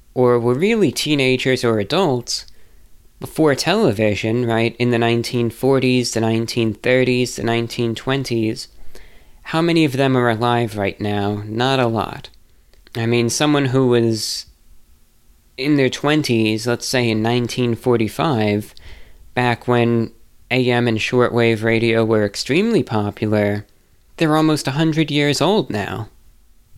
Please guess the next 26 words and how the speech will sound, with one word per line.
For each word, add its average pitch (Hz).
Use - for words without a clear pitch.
And, 110
you 131
know, 135
it 131
only 151
gets 143
older 147
from 117
there. 120
I 98
mean, 104
nineteen 117
thirties, 147
now 120
you're 135
talking 117
about 107
people 113
getting 120
well 135
into 117
their 110
hundreds, 104
and 107
nineteen 127
twenties 113